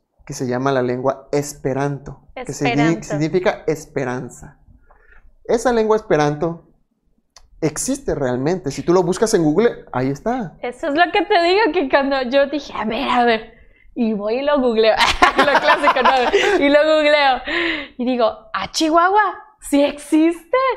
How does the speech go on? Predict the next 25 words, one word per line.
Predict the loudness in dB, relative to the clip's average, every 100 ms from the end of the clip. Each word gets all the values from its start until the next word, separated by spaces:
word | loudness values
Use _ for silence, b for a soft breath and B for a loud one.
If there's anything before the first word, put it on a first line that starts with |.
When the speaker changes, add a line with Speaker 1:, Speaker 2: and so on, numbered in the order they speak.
| -6 B B
Speaker 2:
o | 0
sea, | 0 -4 -4
sí, | -8 -12 -6 -6
sí | -6 -2 2 2
hay", | 2 2 0 -2
y, | -6 -6 -8
y, | -10 -20 _ _ -10
y | -8
dije, | -4 0
"A | 2
ver, | 2 -2 -18 -20 _ _ _
a | 0
ver, | 0 2
cuéntame". | 2 2 0 -2 -6 -8 -12
Sí, | -8 -4
sí. | 0
Speaker 1:
Esa | 0 2 4
lengua | 4 2 2 0 -2 -12 -20 _ _ _ _ _ -20 -20 -16
fue | -2 -2 0
creada, | 2 4 4 2 0 -2 -12 -20 -20 -20 -20 -20
eh, | -20 -16 B B B -20
me | -20 -16
acuerdo | -6 -2 0 0
qué | 2
año, | 2 0 -4